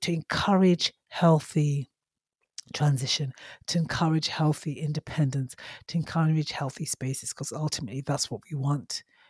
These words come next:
to get our children to the space where they feel comfortable to play by themselves, to read alone, to do what they need to do, it does require us investing some time. So time is a resource which you cannot trade, in my opinion, for other things.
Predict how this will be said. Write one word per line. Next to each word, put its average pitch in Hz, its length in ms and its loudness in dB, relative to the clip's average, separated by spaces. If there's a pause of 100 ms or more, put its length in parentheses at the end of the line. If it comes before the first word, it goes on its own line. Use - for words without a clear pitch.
(200)
to - 80 -12
get 139 120 -6
our 131 80 -2
children 135 420 -2
to 127 60 -8
the 117 120 -14
space - 400 -4
where 117 80 -8
they 120 120 -10
feel - 180 -10
comfortable - 520 -6
to - 100 -10
play 170 280 2
by 139 180 0
themselves, 131 580 -2
to 127 140 -4
read 147 260 0
alone, 135 380 0
to - 140 -12
do 151 140 0
what 127 140 -4
they 143 120 0
need 135 220 -2
to - 120 -8
do, 127 420 -2 (580)
it 160 140 2
does 151 260 4
require 147 360 0 (100)
us - 180 -2
investing 127 600 -4
some 117 220 -10
time. 127 280 -4
So - 180 -4
time 151 640 4
is 127 160 -4
a 120 80 -2
resource 113 720 -2
which 127 260 -6
you 131 100 -10
cannot 151 480 2
trade, 131 460 -2
in 120 100 -6
my 123 160 -2
opinion, 120 580 -8 (420)
for 139 180 -2
other 131 200 0
things. 110 640 -4